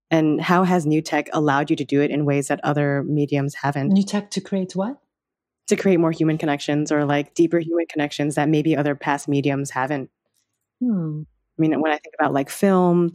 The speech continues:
Speaker 1: or when I think about, like, books, it, to me, it feels like almost like a one-way discussion or a one-way scenario.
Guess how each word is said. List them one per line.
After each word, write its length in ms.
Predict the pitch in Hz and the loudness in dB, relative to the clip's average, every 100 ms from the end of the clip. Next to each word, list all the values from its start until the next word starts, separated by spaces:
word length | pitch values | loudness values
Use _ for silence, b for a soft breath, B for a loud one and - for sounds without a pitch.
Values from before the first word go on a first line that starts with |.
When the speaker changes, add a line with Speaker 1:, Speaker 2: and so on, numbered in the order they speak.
| B B B | B B B
Speaker 1:
or 80 | 147 | 0
when 120 | 147 | 2
I 60 | 151 | 0
think 120 | 156 | -2
about, 320 | 147 139 131 | 0 -2 -2
like, 240 | 131 135 - | -4 -4 0
books, 440 | 202 180 - - | 0 0 -6 -6
it, 260 | 160 156 - _ - | 0 0 -2 _ -2
to 100 | 202 | 2
me, 300 | 180 165 156 | 4 4 2
it 160 | - | -2
feels 200 | - 156 | -2 0
like 160 | 151 156 - | 0 -2 -4
almost 360 | - 147 147 - | -2 0 -2 -2
like 140 | 143 | -2
a 100 | 143 | 0
one-way 800 | 139 139 147 147 139 139 147 - _ | 0 0 2 2 2 0 -2 -6 _
discussion 540 | - - 139 - 220 | -4 0 -2 0 2
or 120 | 202 143 | 2 2
a 60 | |
one-way 400 | 139 139 139 135 | 0 0 0 -2
scenario. 600 | 143 143 135 135 160 170 | -4 -4 -2 0 -2 -2